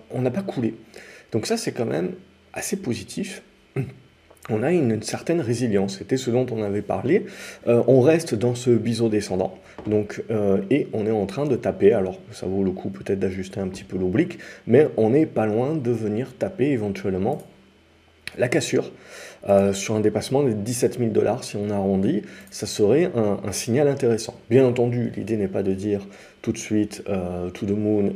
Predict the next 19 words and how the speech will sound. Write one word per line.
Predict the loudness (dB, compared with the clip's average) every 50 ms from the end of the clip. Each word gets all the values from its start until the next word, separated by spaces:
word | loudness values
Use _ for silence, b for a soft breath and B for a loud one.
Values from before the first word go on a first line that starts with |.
| -4 -6
et | -4 -4 -2
de, | 0 0 0 0 0
et | 0
de | 0 2
reparler | 2 0 0 -2 -2 -2 -2 0 0 0 0
de, | -2 -2 -6 -6
de | -6 -4 -2
relance | 0 0 0 0 0 0
de | 0
la | 0 0
tendance | 0 -2 -4 -4 -4 -6 -8
haussière, | -8 -4 -2 0 0 0 -2 B B B B B B B
mais, | 4 4 4 4 2 -2 -4
euh, | -4 -4 -4 -4 -4 -2
un | -2 0
mouvement | 2 2 2 2 2 2 0 0 0 -4 B B B B -4
de | 0 4 4
rebond | 6 6 4 4 2 0 0
pourrait | -2 -2 2 2 2 2